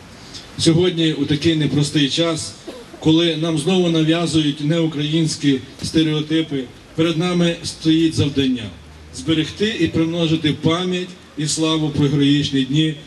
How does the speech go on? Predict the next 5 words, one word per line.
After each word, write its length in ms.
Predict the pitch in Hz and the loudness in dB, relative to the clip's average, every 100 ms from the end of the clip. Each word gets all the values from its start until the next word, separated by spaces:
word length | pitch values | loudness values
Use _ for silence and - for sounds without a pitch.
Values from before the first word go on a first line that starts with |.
| - 131 | -12 -4
визвольних 460 | 151 131 135 131 | -4 0 0 2
змагань 380 | 123 127 131 127 | 2 2 2 2
нашого 360 | 123 117 120 113 | 2 -2 -6 -6
народу. 320 | 110 107 98 - - - - - - - - - - - - - - - - - - - - | -4 -4 -6 -10 -18 -20 -20 -20 -20 -20 -18 -18 -18 -18 -18 -16 -16 -16 -16 -14 -14 -8 2
Я 360 | 160 214 202 | 2 4 -2